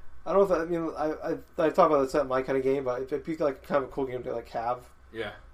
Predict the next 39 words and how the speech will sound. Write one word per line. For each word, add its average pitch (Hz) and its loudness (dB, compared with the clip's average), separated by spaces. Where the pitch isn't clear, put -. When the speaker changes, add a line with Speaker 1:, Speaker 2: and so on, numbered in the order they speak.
Speaker 1:
Like, 127 -10
you 131 -4
just 120 -10
pick 139 -6
up 123 -2
and 120 -16
play, 123 -4
like, 117 -4
once 120 -8
in 131 -10
a 120 -10
blue 127 -8
moon, 120 -10
just - -16
kinda 120 -10
check - -10
out, 117 -4
see - -6
what 131 -2
people 127 -8
are 120 -2
doing 120 -6
on 117 -6
there 117 -6
and 117 -10
stuff - -14
like 120 -12
that. 120 -6
Speaker 2:
Mm-hmm. 117 -14
Oh, 165 -4
I 151 0
played 131 -6
a 113 -8
bunch 120 -10
of 110 -14
the 107 -10
event 104 -12
courses, - -16
too. 98 -14